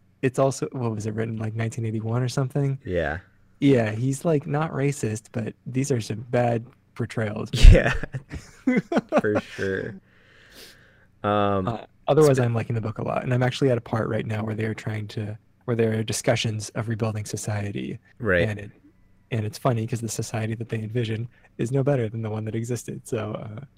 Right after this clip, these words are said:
Speaker 1: I'm thinking about this a lot lately.
Speaker 2: Mm-hmm. Mm, yeah, it's just, it seems to have come up a lot lately. I,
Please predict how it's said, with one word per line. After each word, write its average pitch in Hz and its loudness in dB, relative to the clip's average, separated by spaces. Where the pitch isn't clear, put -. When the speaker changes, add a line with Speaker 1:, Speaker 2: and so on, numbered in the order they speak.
Speaker 1:
I'm 107 -6
thinking 120 -4
about 107 -8
this - -10
a - -10
lot - -6
lately. - -10
Speaker 2:
Mm-hmm. 98 -8
Mm, 107 -10
yeah, 143 4
it's 113 2
just, 131 -4
it 120 -4
seems 147 -4
to - -4
have 107 -2
come 107 -4
up 101 -6
a 85 -2
lot 78 -6
lately. 85 -8
I, 85 -2